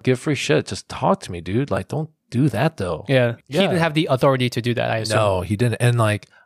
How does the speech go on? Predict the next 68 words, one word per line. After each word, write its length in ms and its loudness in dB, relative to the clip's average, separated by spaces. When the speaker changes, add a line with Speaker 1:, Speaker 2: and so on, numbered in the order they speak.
Speaker 1:
you 100 2
know, 80 4
I, 100 2
I 100 2
was 120 2
thinking, 160 2
like, 140 0
maybe 240 2
I'm 100 0
not 200 -2
being 160 -2
a 40 -8
good, 260 -6
you 100 -4
know, 100 -2
boss, 460 0
that 220 -2
he 120 -6
felt 180 0
uncomfortable. 380 -2
But 120 2
at 60 -4
the 60 -10
same 160 -2
time, 160 0
I 80 -2
was 100 6
Speaker 2:
Mm-hmm. 100 6
Speaker 1:
like, 220 -2
I 120 2
even 160 2
gave 140 2
him 60 0
a 40 -2
chance, 240 0
but 280 0
eventually 340 0
I 40 0
had 60 -4
to 80 -6
let 100 -2
him 80 -6
go. 360 2
We're 120 2
still 140 2
good 140 2
friends, 200 0
though. 200 -2
Speaker 2:
<laughs> 40 4
Okay, 300 2
I 40 2
guess 180 0
that 120 -2
kinda 220 2
works 200 -4
out. 220 0
Speaker 1:
You 80 -8
know 120 0
who 80 4
you 180 2
are 280 -2
if 140 -4
you 80 0
ever 100 -4
listen 260 -8
to 100 -16
this. 300 -20
Speaker 2:
Okay, 300 0